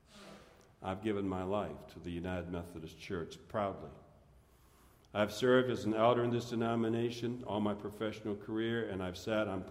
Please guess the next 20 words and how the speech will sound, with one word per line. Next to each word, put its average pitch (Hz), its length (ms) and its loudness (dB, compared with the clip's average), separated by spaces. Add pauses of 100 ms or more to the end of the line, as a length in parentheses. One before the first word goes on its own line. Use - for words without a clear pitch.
com-, 110 200 0 (140)
boards 107 360 2
and 92 100 -4
agencies, 110 680 -2 (720)
and 95 100 -2
there 92 100 2
are 90 60 0
some 110 460 4
who 104 160 -4
think 104 280 0
I'm 98 140 0
a 98 60 0
leader 95 400 0
in 87 80 -4
the 87 80 -6
conference. - 680 -12 (1400)
I've 87 160 -4
served 98 320 2
four 113 240 0
churches, - 800 -6